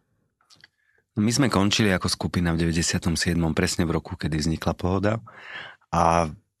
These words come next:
tým primárnym, tou primárnou snahou bolo dostať do nášho mesta, čiže do Trenčína,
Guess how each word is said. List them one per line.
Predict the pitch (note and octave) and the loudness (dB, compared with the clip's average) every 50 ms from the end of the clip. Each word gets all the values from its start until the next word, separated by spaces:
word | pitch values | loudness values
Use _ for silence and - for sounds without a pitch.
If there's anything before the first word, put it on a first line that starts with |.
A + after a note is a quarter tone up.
| - - - | -8 -4 -2
tým | F2+ - - | -2 0 0
primárnym, | - F#2 F#2 F#2+ F#2+ F#2+ F2+ F#2 F2+ F2 E2 D#2+ - | 0 2 2 4 4 4 4 2 2 2 2 0 0
tou | F2+ E2 - | 0 0 0
primárnou | F2+ F#2 F2+ F#2 F#2 F#2 F2+ E2 | 0 0 2 2 2 2 0 0
snahou | - - F#2 F2+ F2+ F2+ | 0 0 0 2 2 2
bolo | E2+ D#2 E2+ E2 D#2 | 0 0 0 0 0
dostať | D#2 D#2+ - - - E2 | 0 -2 -2 -2 -2 -2
do | C#2+ E2 | 0 0
nášho | E2 E2+ E2 D#2 D2+ | 0 2 2 0 0
mesta, | D2 D#2 D2+ - - G2 | 0 -2 -2 -2 -2 -2
čiže | E2+ - E2 D#2+ D2+ | -2 -2 -2 -2 -2
do | D#2 C#2+ | -4 -4
Trenčína, | - - E2+ E2 D#2+ - - F2+ F2 E2+ D#2+ D#2+ | -2 -2 0 0 0 -2 0 0 0 0 -2 -4